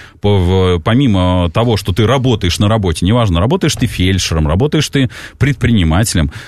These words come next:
ты, будь любезен, занимайся строительством государства российского, иначе за тебя его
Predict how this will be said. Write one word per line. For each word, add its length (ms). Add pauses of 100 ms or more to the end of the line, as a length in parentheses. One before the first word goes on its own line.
(120)
ты, 160
будь 240
любезен, 680
занимайся 500
строительством 460
государства 600
российского, 460
иначе 640
за 180
тебя 240
его 180